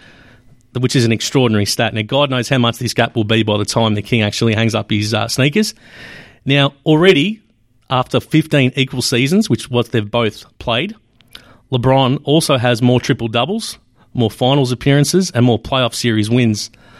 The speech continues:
LeBron also holds, holds the record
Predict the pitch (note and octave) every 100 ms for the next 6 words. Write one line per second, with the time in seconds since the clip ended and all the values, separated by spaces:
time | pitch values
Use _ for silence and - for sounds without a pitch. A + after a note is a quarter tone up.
0 | - - - _ B2 A#2 C#3+ C3 C#3 D#3+
1 | D#3 B2 C3 B2+ - - - C3 A2+ A2
2 | C3+ - B2 B2+ E3